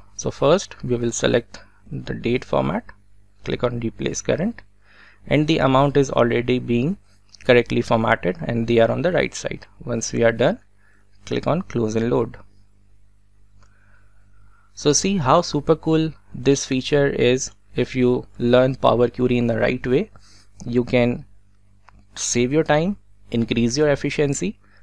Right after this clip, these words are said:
plus automate the things you do on daily or weekly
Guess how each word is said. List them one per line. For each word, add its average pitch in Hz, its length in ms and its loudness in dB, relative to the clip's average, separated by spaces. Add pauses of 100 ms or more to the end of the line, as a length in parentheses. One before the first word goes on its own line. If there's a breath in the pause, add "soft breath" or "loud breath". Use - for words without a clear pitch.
(180 soft breath)
plus 127 260 6
automate 127 540 2
the 127 80 0
things 120 400 -2 (300)
you 120 180 0
do 123 240 2
on 113 240 2
daily 117 320 2
or 117 80 6
weekly 113 520 -4